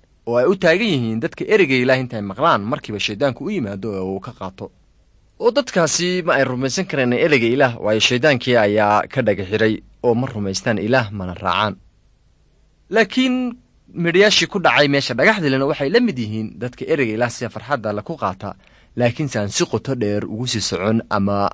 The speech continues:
aan ku sii socon waqti dheer ee markiiba ka laabta.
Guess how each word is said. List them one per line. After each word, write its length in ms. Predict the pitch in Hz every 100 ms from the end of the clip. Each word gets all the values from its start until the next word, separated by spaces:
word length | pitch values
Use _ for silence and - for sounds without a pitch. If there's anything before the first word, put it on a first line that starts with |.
| -
aan 240 | 104 101
ku 80 | - 143
sii 120 | 123
socon 240 | - 123
waqti 240 | 175 - 110
dheer 220 | 101 101
ee 60 | 107
markiiba 400 | 117 - 101 95
ka 140 | 104
laabta. 340 | 92 90 -